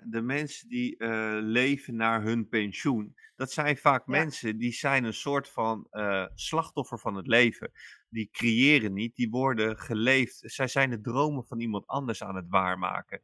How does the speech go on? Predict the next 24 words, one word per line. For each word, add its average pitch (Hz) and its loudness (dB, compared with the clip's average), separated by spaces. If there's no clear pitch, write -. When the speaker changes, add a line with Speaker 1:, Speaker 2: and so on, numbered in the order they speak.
Speaker 2:
Ja. - -8
Speaker 1:
En 104 -4
op 110 0
het 120 -6
moment 120 -2
dat 117 -4
jij 117 0
voor 113 -6
een 107 -8
werkgever 110 0
werkt, 98 -4
kan 120 -2
je 123 -2
een 120 -6
prima 135 -2
leven 123 0
leiden, 98 -2
maar 131 -6
realiseer 143 0
je 107 -2
dat 135 -4
jij 143 0
gewoon 120 -6
keihard 143 4